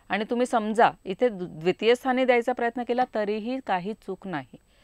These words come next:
जोडून लिहायचं, जोडून लिहा, इथे द्वितीय स्थानी द्यायचं,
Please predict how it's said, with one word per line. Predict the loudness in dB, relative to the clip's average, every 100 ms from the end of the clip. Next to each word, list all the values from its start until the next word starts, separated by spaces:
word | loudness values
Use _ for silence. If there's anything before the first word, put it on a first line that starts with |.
| _ _ _ -4
जोडून | 0 2 2
लिहायचं, | 4 2 2
जोडून | 2 2 2
लिहा, | 0 0 0
इथे | -2 -2 -4 -6 _ _ _ _ _ -20 -16
द्वितीय | -12 -8 -4 -2 -4
स्थानी | -4 -6
द्यायचं, | -4 -2 -2